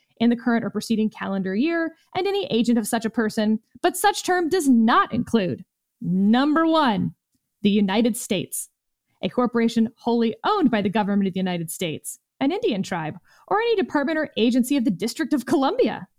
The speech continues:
Fun fact. Uh, also a bona fide private membership club. Um, so, yeah, not even a close call. President Biden can say that he will only pick a Black woman for the Supreme Court. He can also say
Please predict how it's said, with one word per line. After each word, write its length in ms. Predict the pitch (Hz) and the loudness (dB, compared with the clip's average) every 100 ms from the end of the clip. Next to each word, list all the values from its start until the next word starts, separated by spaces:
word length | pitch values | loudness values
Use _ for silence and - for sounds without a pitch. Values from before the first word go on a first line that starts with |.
| - | -8
Fun 180 | 180 170 | -6 -6
fact. 380 | 170 208 - _ _ - - - | -6 -8 -10 _ _ -20 -8 0
Uh, 140 | 247 - | 0 2
also 320 | 285 294 320 | 0 2 2
a 100 | 277 | 4
bona 320 | 190 254 294 | 4 2 2
fide 480 | 277 262 247 240 - | 2 2 2 2 -2
private 400 | - 254 240 240 202 | 0 2 2 0 2
membership 720 | 208 226 262 190 - - _ - | 2 4 0 -2 -8 -12 _ -12
club. 340 | - 69 69 - _ _ _ _ _ _ _ _ _ - | -8 -6 -8 -14 _ _ _ _ _ _ _ _ _ -10
Um, 380 | 214 202 196 - - | -6 -4 -2 -4 -8
so, 1120 | - - - 302 277 262 254 247 247 247 247 | -12 -12 -6 -2 0 2 2 2 2 0 -2
yeah, 380 | 190 143 117 226 - _ _ | -2 -2 -2 -6 -10 _ _
not 240 | 247 285 320 | 2 2 2
even 160 | 320 311 | 2 0
a 40 | |
close 280 | 311 294 - | 0 0 0
call. 540 | 254 202 214 294 - _ - | 0 0 0 -2 -6 _ -6
President 360 | - 247 262 247 | 0 2 2 0
Biden 460 | 226 226 254 262 - | 0 2 2 2 0
can 340 | 233 226 220 | 0 2 0
say 300 | - 233 233 | -2 0 2
that 120 | 226 | 2
he 80 | 226 | 2
will 180 | 208 - | 0 -2
only 320 | 202 214 269 | 0 2 0
pick 260 | 269 302 - | 0 -4 -2
a 100 | 285 | -2
Black 260 | 262 277 277 | -2 -2 -2
woman 240 | 277 294 | -2 -2
for 100 | 285 | -2
the 80 | 285 | -4
Supreme 340 | 285 311 311 | -4 -6 -6
Court. 220 | 381 403 - _ _ _ | -4 -4 -6 _ _ _
He 80 | 233 | -2
can 140 | 233 233 | 0 0
also 360 | 233 233 262 | 0 0 0
say 480 | 247 - 254 254 254 | -2 0 0 2 0